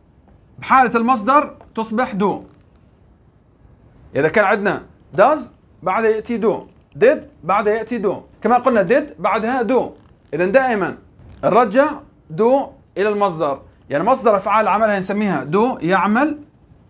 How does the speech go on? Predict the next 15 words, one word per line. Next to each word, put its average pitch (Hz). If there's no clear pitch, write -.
أو 220
يفعل، 151
مصدر 233
أفعال 208
العمل. 151
بهذا 302
الشكل 240
انهينا 208
درسنا 196
لهذا 185
اليوم، 226
تكلمنا 226
فيه 220
عن 175
الفعل 214